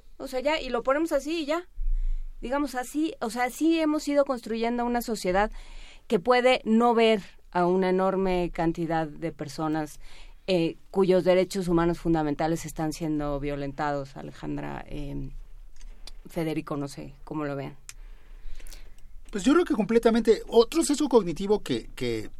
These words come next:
Speaker 2: digo, ese sí ha sido promovido desde el poder, sobre todo a partir del sexenio de Felipe Calderón,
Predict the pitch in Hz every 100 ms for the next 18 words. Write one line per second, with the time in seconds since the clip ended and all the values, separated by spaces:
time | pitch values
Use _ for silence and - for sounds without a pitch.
0 | - 127 214 175 156 214 202 214 196 180
1 | 123 113 131 156 113 104 101 113 110 131
2 | 117 - - - - - 120 - 117 117
3 | 156 156 120 - 135 139 117 131 135 123
4 | 120 139 123 117 120 147